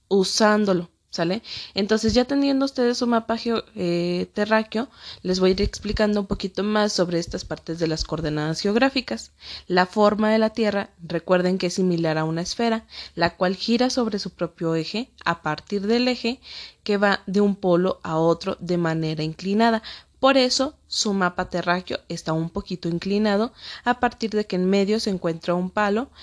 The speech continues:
y este está, tiene una pequeña inclinación, recordando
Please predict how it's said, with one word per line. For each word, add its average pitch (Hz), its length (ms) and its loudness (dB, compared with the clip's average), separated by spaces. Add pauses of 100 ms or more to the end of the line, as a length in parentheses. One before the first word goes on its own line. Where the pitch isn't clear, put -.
(320)
y 233 380 0
este 208 500 0
está, 180 500 -2
tiene 196 220 0
una 190 200 0
pequeña 202 300 -2
inclinación, 226 720 0
recordando 190 600 0